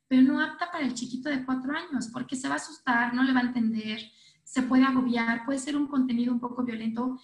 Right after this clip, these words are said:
que no es acorde a su edad. ¿Quién es el responsable? El grande. El hermanito grande es el que tiene que ponerle pausa. "Mamá, llévate a mi hermano", y lo que sea que tengan que hacer, ¿no? Pero tenemos que responsabilizar al grande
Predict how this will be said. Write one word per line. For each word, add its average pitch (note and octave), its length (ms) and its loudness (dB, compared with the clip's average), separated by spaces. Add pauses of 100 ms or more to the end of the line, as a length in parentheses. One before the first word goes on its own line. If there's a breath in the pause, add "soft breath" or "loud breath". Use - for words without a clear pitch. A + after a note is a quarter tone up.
(180 loud breath)
que A3 200 -2
no C4 220 2
es B3+ 140 0
acorde A#3+ 420 -4
a G#3+ 60 -2
su G3+ 120 -8
edad. F#3+ 200 -10 (580 soft breath)
¿Quién D4+ 220 -2
es D4+ 140 -4
el B3+ 60 -2
responsable? A3+ 680 -2
El G#3+ 160 -6
grande. G3 400 -4
El A3 120 -4
hermanito B3 440 0
grande C4 240 2
es B3+ 80 2
el B3 100 -2
que G#3 120 -12
tiene G#3+ 260 -14
que G#3 80 -18
ponerle G#3 400 -4
pausa. C4 460 -2 (440 loud breath)
"Mamá, D#4 260 0 (520)
llévate E4+ 300 -2
a D4+ 40 -2
mi C#4 140 2
hermano", D4 640 2
y B3 60 0
lo A3 180 -2
que A3 80 -6
sea B3+ 160 0
que C4 80 0
tengan A3 300 0
que A3+ 80 -4
hacer, - 220 -14
¿no? B3 200 -6
Pero G#2 200 -2 (600 loud breath)
tenemos C4+ 340 4
que C4 140 -4
responsabilizar G#3+ 720 -4
al G3+ 140 0
grande C#4+ 340 0